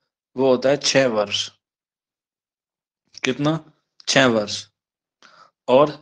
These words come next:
जितने भी सदस्य होते हैं, वो प्रति दो वर्ष में, प्रति दो वर्ष में एक बटा तीन के तहत उनका कार्यकाल मुकम्मल होता है, या वो क्या देते हैं?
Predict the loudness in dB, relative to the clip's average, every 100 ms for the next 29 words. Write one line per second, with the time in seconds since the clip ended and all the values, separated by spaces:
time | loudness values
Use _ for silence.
0 | -6 -4 0 0 2 2 2 2 0 2
1 | 2 2 0 -4 -4 _ _ _ _ _
2 | _ 0 0 2 0 2 0 -2 4 4
3 | 4 2 0 -8 -12 -16 _ _ _ _
4 | _ _ _ _ _ _ _ _ _ _
5 | _ _ 2 2 2 -2 -2 -14 -2 2
6 | 4 4 2 0 -6 -8 _ _ _ _
7 | _ _ _ _ _ _ _ _ _ _
8 | _ -2 2 2 2 0 2 -2 -4 _
9 | _ _ _ _ _ _ _ 2 2 2
10 | 0 0 -2 -6 -8 -12 _ _ _ _
11 | _ _ _ _ _ _ _ _ -10 -6
12 | 0 0 4 4 4 2 2 2 0 0
13 | 2 2 2 0 -4 -2 2 2 2 2
14 | 2 2 -2 -2 -6 -8